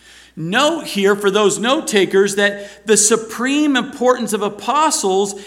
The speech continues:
is suggested in the phrase of Jesus Christ. What do I mean by that? Anywhere in the New Testament, you never see, or see a reference to, I should say,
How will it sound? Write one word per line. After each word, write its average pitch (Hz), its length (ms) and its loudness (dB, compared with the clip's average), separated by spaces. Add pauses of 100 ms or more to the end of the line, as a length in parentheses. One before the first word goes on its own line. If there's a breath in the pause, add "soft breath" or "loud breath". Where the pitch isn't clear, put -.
(120 loud breath)
is 202 260 2
suggested 240 800 0
in 220 100 -2
the 202 100 -2
phrase 202 840 -2 (400 loud breath)
of 165 220 -2
Jesus 180 440 -4
Christ. 214 760 -4 (280)
What 143 200 -8
do 156 140 -2
I 190 100 2
mean 240 220 -4
by 165 160 0
that? 113 380 -12 (1040 loud breath)
Anywhere 277 640 4
in 247 120 2
the 233 80 0
New 233 180 0
Testament, 214 760 -2
you 220 160 -4
never 262 600 0
see, 220 840 -2 (160 loud breath)
or 214 320 4
see 254 320 -2
a 220 80 4
reference 180 1000 -2
to, 147 320 -4
I 135 140 -2
should 131 360 -10
say, 123 580 -8